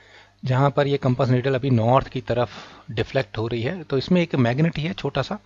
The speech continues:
तो अगर उसे किसी तरह से भी डिफ्लेक्ट करना हो मुझे, तो इसके पास मैं कुछ मैग्नेट ले आऊँ, तो यहाँ पर मुझे डिफ्लेक्शन मिल जाएगी, यानी कि ये जो कंपास की नीडल है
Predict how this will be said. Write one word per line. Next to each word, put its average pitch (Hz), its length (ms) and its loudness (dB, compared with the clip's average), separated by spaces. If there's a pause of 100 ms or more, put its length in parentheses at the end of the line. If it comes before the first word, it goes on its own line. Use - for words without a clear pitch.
(540)
तो 135 60 4
अगर 147 180 4
उसे 185 200 2
किसी - 300 -2
तरह 175 160 4
से 175 120 2
भी 175 100 2
डिफ्लेक्ट 139 420 -2
करना 147 260 4
हो 131 120 6
मुझे, 120 280 2 (240)
तो 131 60 0
इसके 131 240 -4
पास 143 340 4
मैं 135 100 2
कुछ - 340 -6 (1900)
मैग्नेट 120 500 0
ले 143 120 4
आऊँ, 131 200 4 (840)
तो 135 200 -2 (300)
यहाँ 135 200 4
पर 147 140 2
मुझे 139 240 4
डिफ्लेक्शन 120 480 -2
मिल 139 160 2
जाएगी, 156 400 -2
यानी 127 180 0
कि 139 100 -6
ये 143 80 -2
जो 143 120 -2
कंपास 131 400 2
की 156 100 2
नीडल 131 420 4
है 104 200 -4